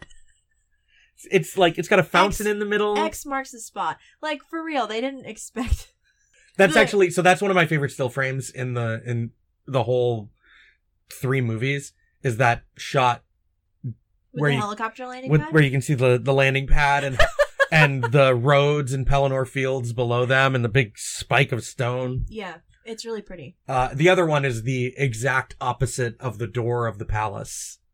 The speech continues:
Speaker 2: With the
Speaker 1: Where you,
Speaker 2: volcano?
Speaker 1: when you see the volcano in the background and
Speaker 2: Yeah.
Speaker 1: the white tree and just the mountain range, and it's, it's real pretty.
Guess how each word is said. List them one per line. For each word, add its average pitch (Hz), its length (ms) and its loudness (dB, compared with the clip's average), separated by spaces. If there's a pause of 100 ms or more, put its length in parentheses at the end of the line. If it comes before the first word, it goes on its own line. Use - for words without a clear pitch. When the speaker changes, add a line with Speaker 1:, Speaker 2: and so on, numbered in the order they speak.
(160)
Speaker 2:
With 233 300 -6
the 180 640 -10
Speaker 1:
Where 143 200 0
you, 127 60 4
Speaker 2:
volcano? - 440 -4
Speaker 1:
when 147 100 0
you 127 80 -6
see 156 140 -4
the 139 80 -2
volcano 127 380 0
in 123 40 0
the 120 60 -2
background 120 480 0
and 117 80 -2
Speaker 2:
Yeah. 117 40 -2
Speaker 1:
the 110 40 -6
white 117 240 -4
tree 113 580 -4 (560)
and 120 140 -2
just 110 200 -4
the 123 60 -2
mountain 110 400 -2
range, 107 460 -6
and 107 100 -6
it's, - 220 -8 (240)
it's - 100 -14
real 135 260 0
pretty. 110 520 -8